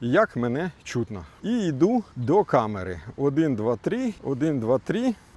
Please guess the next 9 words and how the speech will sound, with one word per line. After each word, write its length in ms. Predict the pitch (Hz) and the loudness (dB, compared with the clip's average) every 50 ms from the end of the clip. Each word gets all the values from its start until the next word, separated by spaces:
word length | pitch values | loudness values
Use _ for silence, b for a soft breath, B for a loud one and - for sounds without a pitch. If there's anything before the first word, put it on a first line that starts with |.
| - - | -10 0
Поруч 560 | - 196 220 208 180 165 143 - - - - - - | 4 6 6 8 6 4 2 0 -4 -12 -14 -14 -10
дорога, 640 | - 127 131 151 185 226 294 320 294 233 240 254 240 185 - | 0 4 6 6 6 6 4 2 2 2 0 0 -2 -4 -4
ну, 260 | 170 202 247 254 233 | -2 0 2 2 2
все 320 | 180 - - - 233 247 233 | 0 0 0 2 2 4 4
як 220 | 202 208 196 - | 4 4 2 2
треба. 400 | - - 131 123 98 85 85 90 - | 2 0 2 2 2 0 -2 -4 -2
Тобто 300 | 156 127 - - 170 156 | -2 -2 0 2 2 2
умови 600 | - - 160 156 165 220 269 277 262 240 208 180 B B B B B B - | 2 2 0 2 2 4 4 4 4 4 4 2 B B B B B B -2
такі, 460 | - 156 135 - - 226 240 240 190 | 0 0 0 2 2 2 2 2 2